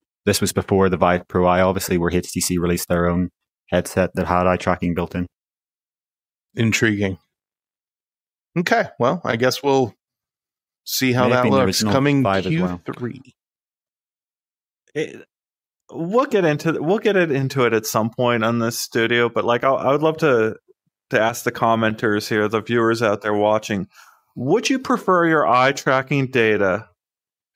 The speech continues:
Speaker 3: to be analyzed by Facebook or a Chinese company? Which, which, which do you, do you prefer? Which is, which is scarier? Which is gonna keep you up at night? I'd,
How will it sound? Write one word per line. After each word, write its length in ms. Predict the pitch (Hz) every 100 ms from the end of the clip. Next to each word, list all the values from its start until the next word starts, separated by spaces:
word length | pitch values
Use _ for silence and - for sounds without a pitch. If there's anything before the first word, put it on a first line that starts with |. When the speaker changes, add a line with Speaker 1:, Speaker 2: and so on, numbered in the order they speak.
| _ - -
Speaker 3:
to 200 | 127 120
be 520 | 123 123 120 117 117
analyzed 760 | 120 123 127 123 123 123 - -
by 200 | 113 101
Facebook 720 | - 147 175 180 - 202 214 - - _ _ _ _ _ _ -
or 200 | 110 104
a 120 | 107
Chinese 540 | - 123 113 110 104
company? 540 | - 90 - - - - _ _ _ _ _ _ _ _ _ _ -
Which, 460 | 113 107 - - _ _ _ _ _ _
which, 360 | - - - - _ _ _
which 240 | - 117 -
do 80 |
you, 200 | 107 95
do 100 | - 107
you 60 |
prefer? 340 | 95 98 95 85
Which 220 | 98 107
is, 300 | 104 101 - -
which 200 | 123 131
is 100 | 123
scarier? 500 | - 113 107 98 98
Which 160 | 113
is 100 | 120
gonna 160 | 117 107
keep 240 | - 113
you 80 | 104
up 120 | 101
at 80 | -
night? 280 | 62 82 73
I'd, 140 | 92